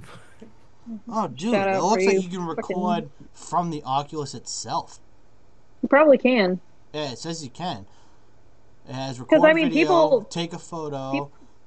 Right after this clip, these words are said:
Speaker 1: and go live. You can even live stream that way.
Speaker 2: Oh, sweet.
Speaker 1: That's pretty
Speaker 2: 'Cause
Speaker 1: cool.
Speaker 2: people play Beat Saber and record it for, like, their YouTube and stuff, so they have to, you know?
Speaker 1: Yeah,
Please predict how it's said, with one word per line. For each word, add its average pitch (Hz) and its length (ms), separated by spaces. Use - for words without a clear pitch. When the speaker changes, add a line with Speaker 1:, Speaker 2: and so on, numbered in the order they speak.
Speaker 1:
and 147 180
go 151 160
live. 139 440
You 151 80
can 170 100
even 151 180
live 147 280
stream 95 320
that 92 180
way. 95 200
Speaker 2:
Oh, 359 140
sweet. 262 160
Speaker 1:
That's 123 120
pretty 175 200
Speaker 2:
'Cause 277 180
Speaker 1:
cool. 262 100
Speaker 2:
people 349 300
play 330 180
Beat 220 320
Saber 208 320
and 208 100
record 214 280
it 220 180
for, 190 160
like, 175 200
their 196 200
YouTube 185 380
and 185 140
stuff, 214 240
so 185 100
they 226 220
have 220 220
to, 196 200
you - 140
know? 190 80
Speaker 1:
Yeah, - 260